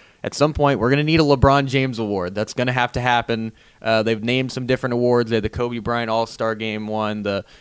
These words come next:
Bill Russell Finals M V P. They did Western Conference and Eastern Conference Finals M V Ps with Larry Bird and Magic Johnson. So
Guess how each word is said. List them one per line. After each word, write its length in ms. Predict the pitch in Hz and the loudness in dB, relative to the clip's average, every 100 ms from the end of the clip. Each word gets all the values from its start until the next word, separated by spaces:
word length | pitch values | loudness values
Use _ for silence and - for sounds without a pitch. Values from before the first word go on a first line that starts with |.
| _ - | _ -2
Bill 200 | 135 135 | 2 4
Russell 360 | 127 120 131 120 | 4 2 -2 -2
Finals 420 | 127 120 117 110 | 0 0 -2 -4
M 100 | 110 | -4
V 140 | 107 | -2
P. 500 | 107 147 143 139 135 | 0 2 2 2 0
They 160 | 123 113 | 0 -2
did 360 | 110 113 104 - _ - | 0 -2 -4 -12 _ -2
Western 400 | 110 127 143 127 | 0 0 -4 -2
Conference 440 | 131 123 123 110 | -2 -2 -4 -8
and 80 | 107 | -8
Eastern 380 | 87 113 - 117 | -6 -6 -6 -4
Conference 460 | 120 120 120 117 | -2 -2 -2 -6
Finals 400 | - 120 117 120 | 0 2 2 0
M 100 | 120 | -2
V 140 | 110 113 | -2 -4
Ps 320 | 123 117 107 | -4 -4 -6
with 100 | 95 | -4
Larry 260 | 104 107 104 | -2 0 0
Bird 280 | 107 110 | 0 0
and 80 | 104 | 0
Magic 300 | 104 104 110 | 0 0 0
Johnson. 520 | 110 107 113 110 113 | 0 0 0 -4 -8
So 380 | 110 104 98 92 | -4 0 0 0